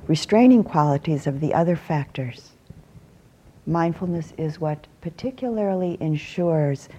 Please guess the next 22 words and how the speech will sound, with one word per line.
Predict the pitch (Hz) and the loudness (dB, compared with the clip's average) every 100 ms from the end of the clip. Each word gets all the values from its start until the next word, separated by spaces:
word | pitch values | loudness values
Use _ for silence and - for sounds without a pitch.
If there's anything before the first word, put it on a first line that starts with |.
| - - - | -20 -20 -2
that | 160 156 | 2 4
they're | - 170 170 170 | 4 4 2 -2
kept | 156 120 - | -6 -6 -10
in | - 147 | -6 -4
balance. | 139 135 135 127 113 - - _ _ _ - _ - - - - _ _ _ _ - _ _ _ _ _ _ - _ _ _ _ _ _ - _ _ _ _ _ _ - _ _ _ _ _ _ - | -2 -4 -6 -8 -12 -18 -20 _ _ _ -20 _ -20 -20 -20 -20 _ _ _ _ -20 _ _ _ _ _ _ -20 _ _ _ _ _ _ -20 _ _ _ _ _ _ -20 _ _ _ _ _ _ -10
For | - 185 | 0 2
the | 185 | 2
rest | 185 202 - | 2 0 -4
of | 202 | -6
our | 185 165 | -4 -4
evening's | 170 165 160 151 - | -6 -6 -4 -4 -4
exploration, | 151 - - 156 170 220 - 170 151 - - | -8 -10 -6 -2 2 0 0 -2 -2 -4 -2
we'll | 185 208 | 6 6
look | 226 240 | 6 0
into | - 202 196 196 | -4 -2 -2 -2
the | 175 | -2
first | 175 - 208 196 180 - - | -4 -2 0 2 0 -8 -6
of | 151 151 147 | -2 -2 0
the | 151 147 - | -2 -2 -8
calming | - 151 147 139 | -6 -2 -2 -4
factors, | 135 123 - 101 - | -6 -10 -10 -14 -16
tranquility, | - 139 127 - 147 139 135 123 | -12 -10 -10 -6 -4 -4 -8 -12